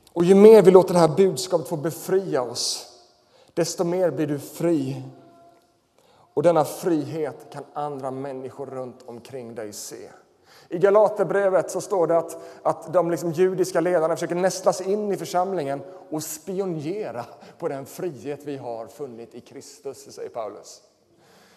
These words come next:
I Kristus har du funnit en frihet.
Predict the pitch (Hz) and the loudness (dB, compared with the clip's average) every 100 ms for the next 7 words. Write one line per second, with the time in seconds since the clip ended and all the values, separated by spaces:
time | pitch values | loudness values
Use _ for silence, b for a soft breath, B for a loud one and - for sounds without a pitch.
0 | b 143 139 156 139 - 147 131 131 135 | b -16 -14 -14 -14 -14 -14 -14 -14 -12
1 | 131 117 107 - - 147 113 101 123 - | -12 -14 -18 -18 -12 -10 -12 -14 -18 -18
2 | - | -20